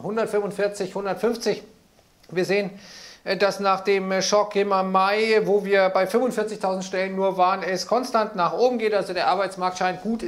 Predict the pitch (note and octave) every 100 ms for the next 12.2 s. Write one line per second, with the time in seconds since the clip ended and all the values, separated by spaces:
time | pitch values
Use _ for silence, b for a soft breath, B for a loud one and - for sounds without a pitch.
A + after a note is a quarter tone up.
0 | E3 F#3 G#3 G#3+ A#3 A#3 - - F#3+ F#3+
1 | G3+ F#3+ - F3+ F3+ F3+ E3+ F3 F3+ D#3+
2 | D#3+ - F3 E3+ F#3 F3 F#3 F#3 F3+ F3+
3 | B3+ G#3 B B B B B - F3+ F#3+
4 | F#3 F#3+ F3+ F#3+ E3+ G3+ G3+ G3 F#3+ F#3+
5 | F#3+ F#3+ F#3 F#3+ G#3+ - G#3 - G3 A3+
6 | A3 G#3 F3+ F#3+ A3+ A#3+ G#3+ - F#3+ G3+
7 | - G#3+ G3+ G3+ G3+ G#3 G3+ G3 G3+ F#3
8 | G3+ G3+ G#3 B3 - G#3+ A#3+ A3+ G#3+ G#3+
9 | A3 G3+ F3 G#3 F#3 F#3 F#3+ F#3+ G3+ G3+
10 | - A3 G3 F3+ B3+ C4 A3+ G3+ - C4+
11 | B3 - G#3+ F3 F3+ G3 F#3 F3 G#3+ G3+
12 | F#3 F#3